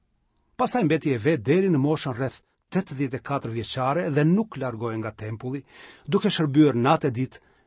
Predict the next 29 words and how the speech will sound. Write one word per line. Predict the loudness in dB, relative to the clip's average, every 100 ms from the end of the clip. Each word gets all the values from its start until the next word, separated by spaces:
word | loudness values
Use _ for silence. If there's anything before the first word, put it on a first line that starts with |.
| -2
me | 2
agjërime | 2 2 -2 -2 -4 -6
e | -10 -10
lutje. | -12 -18 -20 _ _ _ _ _ _ _ _ -2
Ajo | 0 2
erdhi | 0 0 -4
po | -4 -2
në | -2
atë | -4 -6 -4
orë | -6 -10 _ _ _ -6
dhe | -2 0
filloi | 2 2 0
të | -4
falënderonte | -6 -4 -2 -2 -2 -4 -4
Perëndin | 0 0 0 -2 -4 _ -20 -20 -8
e | -4
të | -2 -2
fliste | 0 0 -2
për | -4 -6
të | 2 2
të | 2 -4
gjithë | 0 0 0
atyre | -4 -2 0 0 -4 _ _ -8
që | -6 -2
prisnin | 0 0 0 -2
shpengimin | -2 -2 -2 -2 -2 -2 -2 -6
e | -8 -6
Jeruzalemit. | -6 -6 -8 -10 -12 -16 _ _ _ _ _ _ _ 0
Ata, | 0 0